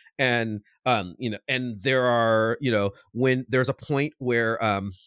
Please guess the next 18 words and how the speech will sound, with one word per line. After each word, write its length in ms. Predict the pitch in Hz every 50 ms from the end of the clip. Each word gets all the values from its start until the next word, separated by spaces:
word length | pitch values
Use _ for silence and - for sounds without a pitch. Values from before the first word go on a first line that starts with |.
| - _ _ _ _ _ _ _ _ _ _ - - _ _ _
uh, 440 | - 127 120 113 113 107 90 87 87 - - _ _ _ _ _ _ _ _ _ _ _ _ -
w-, 200 | 139 135 135 - _ -
uh, 520 | 135 131 127 120 117 113 113 110 110 110 107 - _ _
Morgan's 540 | - 127 131 139 156 175 165 165 170 160 127
dying, 520 | 117 127 117 113 101 98 98 104 117 117 113
or 160 | 131 - 107 107
Morgan 300 | 110 135 151 127 113 110
might 220 | 107 110 104 92 - -
actually, 280 | 107 110 - - 113 -
I 60 | 110 107
think, 240 | 110 - 87 -
has 280 | - - 120 120 123 104
died, 360 | 101 92 87 87 82 98 - - - - - -
and 160 | 123 117 101
Virgil 360 | 110 127 147 143 139 147 110
has 200 | 123 117 101 95
been 160 | 95 110 98
shot 400 | - - - 123 110 104 95 -